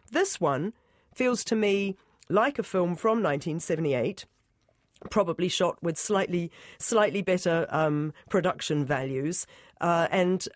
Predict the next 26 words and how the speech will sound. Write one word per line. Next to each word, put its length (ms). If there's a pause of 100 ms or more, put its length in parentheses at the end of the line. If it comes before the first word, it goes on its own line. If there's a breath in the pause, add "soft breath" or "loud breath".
uh, 320
and 180
nothing 320
else 220
about 340
it 180
that 240
makes 280
it 100
interesting 560
or 180
new 520 (300 soft breath)
to 120
me. 380 (180 loud breath)
And 160
I'm 340
not 280
in 160
it 320
intrinsically 680
for 260
the 80
suspense 600
or 120
the 60
scares. 640